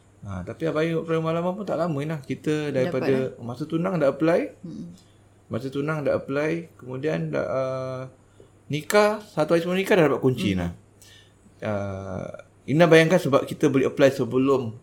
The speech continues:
Speaker 1: kahwin.
Speaker 2: Mm.
Speaker 1: Sekarang ni, Ina, diorang ni dah kahwin pun kadang tak boleh nak apply, Ina. Rumah
Speaker 2: Hmm.
Speaker 1: mahal, Ina.
Speaker 2: Rumah mahal,
Speaker 1: Rumah
Speaker 2: betul.
Speaker 1: mahal. Tak boleh nak, dah kahwin pun tak boleh apply.
Speaker 2: Betul.
Speaker 1: Kadang dah, dah kahwin, dah rumah tangga dua, tiga tahun baru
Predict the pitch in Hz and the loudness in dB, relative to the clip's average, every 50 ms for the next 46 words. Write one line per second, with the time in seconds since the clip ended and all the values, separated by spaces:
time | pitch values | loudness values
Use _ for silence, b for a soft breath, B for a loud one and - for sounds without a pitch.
0 | - _ _ _ _ _ _ _ _ _ _ _ - 110 110 110 107 87 - - | -20 _ _ _ _ _ _ _ _ _ _ _ -2 0 2 2 2 0 0 -4
1 | - - 180 190 190 190 185 185 180 175 170 165 160 160 160 165 180 196 190 185 | -8 -10 -8 -8 -6 -6 -8 -10 -10 -12 -12 -14 -8 0 2 2 4 4 2 2
2 | 180 180 170 151 139 131 131 147 156 147 143 135 117 107 113 131 135 139 - - | 0 0 0 0 0 2 2 2 0 0 0 -2 -2 -4 -6 -6 -8 -12 -16 -20
3 | _ _ _ _ _ _ _ _ _ - 160 165 160 180 185 196 196 196 202 202 | _ _ _ _ _ _ _ _ _ -4 -4 -2 0 0 0 0 0 0 -2 -2
4 | - 196 190 196 190 185 - 92 123 135 127 117 80 - - 120 110 101 95 92 | -2 0 0 0 0 -2 -2 -2 -2 -2 -2 -4 -4 -6 -4 -2 -2 0 0 -2
5 | 90 87 85 85 - 226 247 269 277 247 185 165 147 143 143 139 135 135 120 - | -4 -6 -10 -12 -10 -4 -2 -2 0 0 -2 -4 -6 -8 -8 -10 -10 -10 -10 -10
6 | 160 190 190 202 214 214 202 196 185 185 185 175 170 165 131 135 139 135 135 170 | -10 -8 -6 -6 -6 -4 -4 -4 -4 -4 -4 -6 -4 -4 -4 -2 0 2 2 2
7 | 165 - 123 - - 98 95 170 170 175 - - - 160 160 - 180 185 196 208 | 2 2 0 0 0 0 0 2 2 2 0 0 0 -2 -2 0 0 0 0 0
8 | 208 220 - - 117 107 104 - - 104 98 113 135 143 160 165 151 135 135 135 | -2 -2 -2 -2 0 -2 -2 -2 -2 -2 0 2 2 4 4 4 4 6 6 6
9 | 135 135 135 B B B B B B B - 123 123 120 131 131 135 139 143 139 | 4 2 0 B B B B B B B 0 0 2 4 4 4 4 4 2 2
10 | 131 127 127 123 123 123 123 131 131 131 127 131 131 135 135 139 139 131 131 131 | 2 4 4 6 4 4 2 0 0 0 0 0 0 0 0 0 0 0 0 0
11 | 127 135 131 147 139 147 151 147 139 131 143 175 | 0 0 0 2 4 4 4 4 4 4 4 4